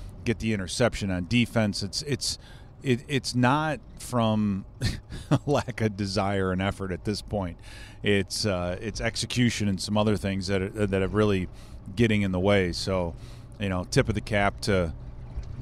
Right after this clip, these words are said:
the, you know, this team this week and just hanging in there and battling and, and doing, uh, you know, as much as they possibly could. The guys that were called upon to play went in there, did their jobs, battled, and, and, uh,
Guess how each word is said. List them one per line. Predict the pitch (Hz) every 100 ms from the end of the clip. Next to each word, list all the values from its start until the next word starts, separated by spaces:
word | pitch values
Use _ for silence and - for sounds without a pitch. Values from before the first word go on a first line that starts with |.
| -
the, | 117 113
you | 120
know, | 104
this | 95 -
team | - 120 131 104
this | 98 90
week | 98 117 127 98
and | 92
just | 85 101 - -
hanging | 110 110 104
in | 107
there | 110 104
and | 90
battling | 95 113 120 98 92
and, | 90 95
and | 95 90
doing, | 104 107 104 98 85 - - - - - - 107
uh, | 104 87 110 123 -
you | 113
know, | 95 80 82 - - - 131 123
as | 101
much | 113 120 -
as | 107
they | 101
possibly | 104 107 - 92 87
could. | - 139 92
The |
guys | 90 98 101
that | 107 104
were | 98
called | 90 107 107
upon | 107 110 113
to | 110
play | - 110 120
went | 110 107
in | 107
there, | 113 120 135 120 -
did | 110 101
their | 107
jobs, | 101 113 117 117
battled, | - 98 107 127 120
and, | 92 87 - - - - 104
and, | 95 92
uh, | 92 87 87